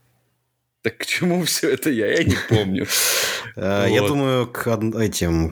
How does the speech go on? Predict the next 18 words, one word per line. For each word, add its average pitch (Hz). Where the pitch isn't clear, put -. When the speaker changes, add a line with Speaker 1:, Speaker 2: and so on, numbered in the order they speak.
Speaker 2:
к -
ароматизированным 95
вот 85
этим -
курилкам. 80
Speaker 1:
Да, 113
да, 98
да. 92
Ароматизированные 147
курилки 156
скоро 127
запретят. 123
Э, 101
скоро 107
запретят 104
рекламу 104
табачных 98
изделий. 110